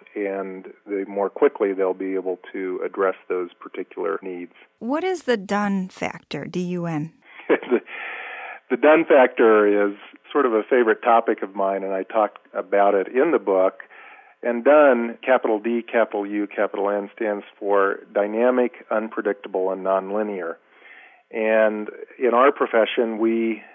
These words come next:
Speaker 1: uh, like to think that many things are, in fact, quite predictable and quite linear. We are trained in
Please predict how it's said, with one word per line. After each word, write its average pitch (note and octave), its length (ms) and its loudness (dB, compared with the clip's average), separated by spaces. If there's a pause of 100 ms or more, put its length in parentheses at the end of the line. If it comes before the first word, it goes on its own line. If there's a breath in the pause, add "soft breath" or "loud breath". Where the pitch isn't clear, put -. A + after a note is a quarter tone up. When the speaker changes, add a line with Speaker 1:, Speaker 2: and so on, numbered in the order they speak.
(120)
Speaker 1:
uh, G#2+ 400 -12
like A2+ 320 2
to A2+ 80 -4
think G#2+ 360 -2
that G#2 200 -4
many A2+ 220 0
things G#2+ 320 -2
are, G#2 100 0
in G2 100 -6
fact, - 340 -2
quite C#3 280 2
predictable G#2+ 520 0
and G2+ 100 -6
quite A#2+ 300 2
linear. G2 480 -4 (120)
We G2+ 180 -2
are G2 80 0
trained A#2+ 400 0
in G#2+ 160 -2